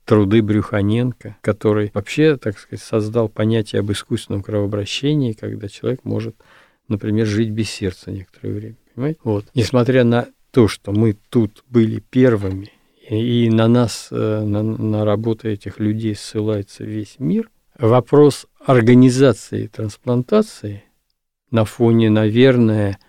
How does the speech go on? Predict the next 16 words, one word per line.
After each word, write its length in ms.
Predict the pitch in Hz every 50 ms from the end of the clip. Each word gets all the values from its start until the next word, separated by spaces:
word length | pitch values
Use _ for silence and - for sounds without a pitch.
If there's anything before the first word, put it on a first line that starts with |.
| _ _
в 160 | - - - -
то 180 | _ - 123
время 300 | 117 123 131 123 120 120
более 320 | 107 104 117 120 113 110 101
важных 760 | 92 92 98 120 123 120 117 98 90 104 101 90 - - _ _ _ _ _ _
проблем, 520 | - 104 107 101 104 110 104 104 95 92 92
таких 380 | - - 101 - - 131 -
как 160 | - - 101 -
сердечно-сосудистая 1160 | - - 113 101 98 104 95 - - - - 101 - - 131 127 120 107 104 - - - 110 104
хирургия, 800 | 98 - - 110 107 110 110 110 110 120 113 110 110 107 104 101 - - - - - _ -
уменьшение 540 | - 101 101 98 - - 135 127 117 107 98
смертности 720 | - - - 107 104 98 90 - - 101 - - - - -
от, 160 | 98 98 104 - - - -
э, 160 | 110 110 107
онкологии, 880 | 104 101 98 - 98 98 107 113 127 123 117 110 107 104 101 101 101
от, 180 | 101 101 104 101